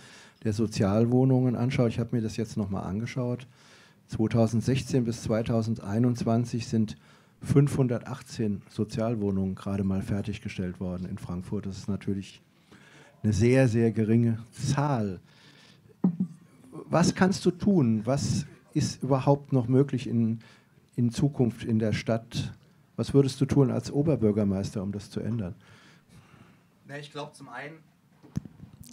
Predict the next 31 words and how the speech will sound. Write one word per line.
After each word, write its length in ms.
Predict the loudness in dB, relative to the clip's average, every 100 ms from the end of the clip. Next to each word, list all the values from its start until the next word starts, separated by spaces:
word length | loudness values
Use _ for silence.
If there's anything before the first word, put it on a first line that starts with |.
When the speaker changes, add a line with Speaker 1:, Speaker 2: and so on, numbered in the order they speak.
| -8 6
Speaker 2:
die 440 | 10 10 8 4 -6 -20 -20 _ -20 _ -20 -2
Wohnungsfrage 840 | 10 12 12 10 6 2 2 2
ist 200 | 0 2
tatsächlich 460 | 2 4 2 2 4
in 80 | 4
den 140 | 4
Großstädten, 440 | 4 2 2 2
das 80 | 2
ist 40 | 2
ja 60 |
in 20 |
der 80 | 2
ganzen 280 | 2 0 2
Republik 440 | 0 0 0 -2 0
so, 140 | 0
die 160 | 2 2
soziale 480 | 2 4 6 6
Frage. 480 | 4 0 -2 0 -2 -4 -8 -10
Die 40 |
Frage, 360 | -6 -2 2 4
wer 120 | 4
kann 180 | 4 2
sich 160 | 2 0
ein 80 |
Dach 180 | 0 2
über 140 | 2 2
den 60 |
Kopf 180 | 2 -4
tatsächlich 480 | -2 2 2 2 0
noch 140 | -2
leisten? 460 | 0 -2 -4 -8